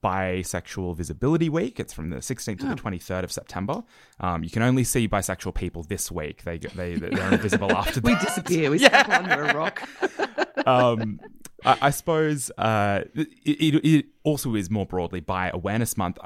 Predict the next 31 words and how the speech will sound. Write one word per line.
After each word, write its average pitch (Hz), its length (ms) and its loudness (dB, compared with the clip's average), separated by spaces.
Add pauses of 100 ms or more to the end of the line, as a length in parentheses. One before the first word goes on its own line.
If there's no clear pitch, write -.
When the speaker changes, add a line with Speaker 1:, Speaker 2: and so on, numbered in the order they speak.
(160)
Speaker 1:
I 120 100 0
guess, 120 240 -2
what 151 120 0
does 175 100 0
this 175 120 -2
time 113 260 0
of 87 100 -2
year, 92 340 -2 (300)
um, 92 400 0 (260)
mean 113 260 4
to 107 140 -4
you? 104 220 2
And, 101 320 0
uh, 82 320 -4 (500)
do 123 240 -4
you 127 80 4
notice 110 380 4
an 104 180 -2
uptick, - 560 -10
would 95 220 -8
you, 90 220 -6
would 98 180 -6
you 87 80 -8
say, 78 180 -6
potentially 78 340 -8
in 87 80 -2
all 85 80 -2
things 80 280 -8
bi? 90 260 -4
Speaker 2:
Uh, - 300 -8
yeah. 50 220 -18